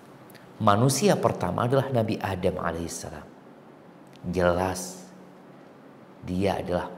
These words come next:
manusia yang pertama. Allah Azza wa Jalla mengatakan kepada para malaikatnya, "Inni ja'ilun fil ardi khalifah." Aku akan menjadikan khalifah di muka bumi.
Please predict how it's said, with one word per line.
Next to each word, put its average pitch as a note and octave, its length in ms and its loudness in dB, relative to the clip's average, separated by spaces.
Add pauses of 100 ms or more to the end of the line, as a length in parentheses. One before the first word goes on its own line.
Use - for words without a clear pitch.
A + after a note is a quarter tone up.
manusia E2+ 640 -6
yang D#2+ 160 -8
pertama. - 560 -14 (1500)
Allah F#2 320 0
Azza E2+ 320 -2
wa E2+ 80 -2
Jalla F#2 160 0
mengatakan F2 640 -4 (1400)
kepada F2+ 320 0
para E2+ 320 -2
malaikatnya, F2 720 -4 (2000)
"Inni F2 320 -6
ja'ilun F2 560 0
fil - 160 -12
ardi F2+ 240 -10
khalifah." E2 480 -10 (1200)
Aku F#2+ 320 -4
akan F#2 160 -2
menjadikan F2+ 320 -2
khalifah F2+ 480 -4
di F2+ 80 -6
muka - 160 -10
bumi. - 320 -12